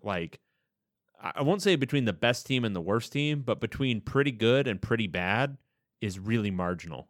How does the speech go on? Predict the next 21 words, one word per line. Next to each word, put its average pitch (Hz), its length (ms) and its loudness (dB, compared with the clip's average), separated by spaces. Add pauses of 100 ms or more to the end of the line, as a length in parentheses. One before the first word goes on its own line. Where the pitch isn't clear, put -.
(100)
in 92 100 -8
the 90 80 -4
N 85 100 -6
F 82 140 -10
L, 57 240 -8 (160)
uh, 92 240 -4
because 90 320 -6
it 90 80 -10
can 104 140 -6
just 104 200 -4
be, 113 140 0
like, 90 220 0
one 113 340 -2
player's 120 380 0
down 110 320 2
and 92 100 -6
suddenly 92 300 -2
you 90 100 -4
look 90 160 -6
like 82 160 -8
shit. - 540 -10